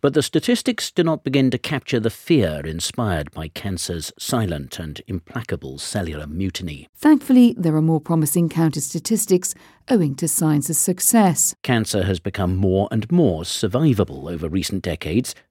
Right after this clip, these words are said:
Speaker 1: owing to a host of advances from genetic sequencing to targeted therapies. The five-year survival rate for leukemia in America has almost doubled,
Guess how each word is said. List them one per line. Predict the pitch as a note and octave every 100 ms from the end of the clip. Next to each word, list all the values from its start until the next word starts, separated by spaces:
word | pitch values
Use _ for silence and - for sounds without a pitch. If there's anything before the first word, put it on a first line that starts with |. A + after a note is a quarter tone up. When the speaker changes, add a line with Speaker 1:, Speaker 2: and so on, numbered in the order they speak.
| -
Speaker 1:
owing | C#3+ B2
to | G#2+ A#2
a |
host | - E3 -
of | E2+
advances | D#2+ A#2 G#2+ - E3 -
from | - D2+ D2
genetic | - E2 F#2 -
sequencing | - D3 - B2 B2 A#2 - _
to | -
targeted | - - G#2+ F2 E2 D#2
therapies. | - F2 E2+ D2 C2 - _ _ _ _ _ - - -
The |
five-year | - D3 F#3 B2+ A2 E2+ E2
survival | G2+ A2+ D3 G2+ F2
rate | F#2 -
for | F#2
leukemia | F2 - - G3+ F#2 D2
in | - F2+
America | A2+ C3+ G2+ G#2 A#2 - _ -
has | -
almost | G#2+ F2+ - - -
doubled, | C#3+ F2+ C#2+ -